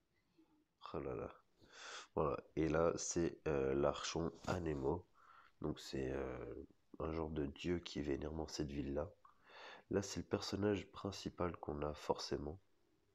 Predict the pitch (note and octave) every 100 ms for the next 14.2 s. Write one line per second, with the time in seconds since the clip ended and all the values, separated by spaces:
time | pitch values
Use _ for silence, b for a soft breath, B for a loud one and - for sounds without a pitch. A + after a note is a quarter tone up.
0 | _ - - - - D3 - B B B
1 | B B B B B _ _ - F2+ F#2+
2 | F2 E2 E2 E2 - G2+ F2+ E2 D#2+ D#2+
3 | D#2 D2+ D2+ F2 - E2 D#2 D#2+ D2+ C#2+
4 | D#2 - - D2+ D2 D#2 - C2 - E2
5 | E2+ - - D2 C2+ C2+ - D2 C#2+ -
6 | G2 G#2 G2+ F#2 G#2 F2 C#2 C#2 - _
7 | _ B B B B B B B _ -
8 | D#2 D2 C2 D2 F2 D#2 - C2+ B1+ -
9 | B1+ - - C#2+ - C#2 - - E2+ E2+
10 | E2+ - _ - - F2 E2 D#2+ - D2+
11 | - - D2 D2 - - - - D2 C#2
12 | D2 - F2+ F2+ E2+ E2 - D#2 D2+ D2+
13 | D#2+ D2 D2 - - C#2+ E2 - C2+ C2
14 | C#2